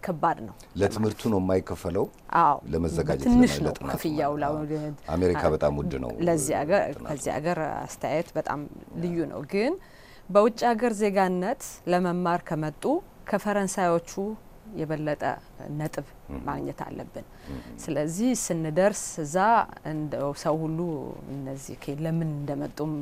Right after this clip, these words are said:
Speaker 1: ይገ-፣ ይገርመዋል። የምን-፣ ትምህርቱን የምንችለው አይመስላቸውም።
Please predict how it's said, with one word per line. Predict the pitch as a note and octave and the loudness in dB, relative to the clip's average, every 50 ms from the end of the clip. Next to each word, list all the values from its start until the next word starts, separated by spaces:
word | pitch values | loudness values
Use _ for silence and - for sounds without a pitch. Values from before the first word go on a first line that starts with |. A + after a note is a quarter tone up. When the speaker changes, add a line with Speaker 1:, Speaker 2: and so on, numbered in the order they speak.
| C#3 C#3+ D3 D3+ | -6 -6 -6 -6
Speaker 1:
ይገ-፣ | D#3+ D3 - - D#3 D#3+ D#3 | -6 -6 -4 -4 -4 -2 -4
ይገርመዋል። | D#3 D#3 D3+ F#3 F3 E3 E3 D#3+ - - - - - B2 F#2 F2 G#2+ - - - - - - - - - - - - - | -4 0 2 4 4 4 4 2 0 -4 -4 -4 -6 -6 -4 -6 -6 -6 -6 -8 -10 -12 -14 -18 -18 -18 -18 -20 -12 -8
የምን-፣ | - C#3+ D#3 D3+ D3+ D3+ D3+ C#3 C#3 C#3+ C3+ C3+ C#3 - | -4 -2 -2 0 0 0 -2 -2 -4 -6 -8 -8 -10 -6
ትምህርቱን | - - D#3+ D3+ D3+ - - E3+ D#3+ D#3 | -4 -2 -2 -2 -4 -4 -4 -2 -2 -2
የምንችለው | D#3 D3+ D3 D3+ D#3 D3+ D#3 - - C#3+ C#3+ | -2 -2 -2 -2 -2 -2 -2 -4 -4 -2 -2
አይመስላቸውም። | C3 B2 C3 - - - - C#3 - - - - - | -2 -4 -6 -8 -8 -8 -8 -8 -8 -8 -8 -8 -8